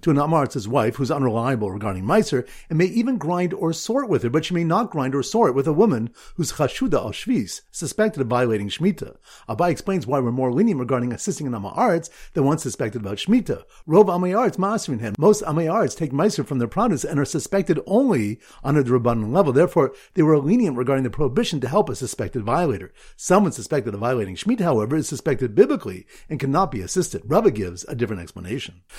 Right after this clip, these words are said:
So, the Darchei Shalom magician performing a saw a person in half trick while visiting the mixed ward of Jewish and non-Jewish patients,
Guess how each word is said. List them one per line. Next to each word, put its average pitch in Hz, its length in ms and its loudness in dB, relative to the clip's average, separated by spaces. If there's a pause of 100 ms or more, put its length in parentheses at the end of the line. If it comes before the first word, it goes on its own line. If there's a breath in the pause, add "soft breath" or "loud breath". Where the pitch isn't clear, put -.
(120)
So, 269 200 0
the 269 140 -2
Darchei 226 340 0
Shalom 165 220 -2
magician 131 380 -2
performing 123 420 -2
a 139 140 -10
saw 156 240 -2
a 110 60 -6
person - 300 -2
in 90 100 -8
half 135 220 -2
trick - 300 -12 (220 loud breath)
while 135 120 4
visiting 147 360 2
the 98 80 -4
mixed 131 260 -4
ward 135 260 2
of 104 120 -4
Jewish 131 360 0 (260 soft breath)
and 143 140 2
non-Jewish 110 520 0
patients, 151 640 -2